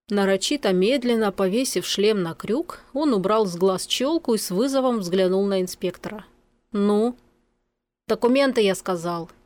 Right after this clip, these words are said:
и руки покажите». Ильнар демонстративно закатил глаза, хотя внутри всё похолодело,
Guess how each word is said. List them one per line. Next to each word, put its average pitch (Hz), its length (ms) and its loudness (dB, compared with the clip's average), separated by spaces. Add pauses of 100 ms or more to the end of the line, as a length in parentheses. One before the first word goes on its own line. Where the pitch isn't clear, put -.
и 233 100 2
руки 240 320 2
покажите». 180 720 -4 (1040)
Ильнар 214 360 2
демонстративно 196 800 -2
закатил 190 480 0
глаза, 185 500 0 (100)
хотя 185 260 -4
внутри 190 400 -2
всё 190 340 -2
похолодело, 175 840 -6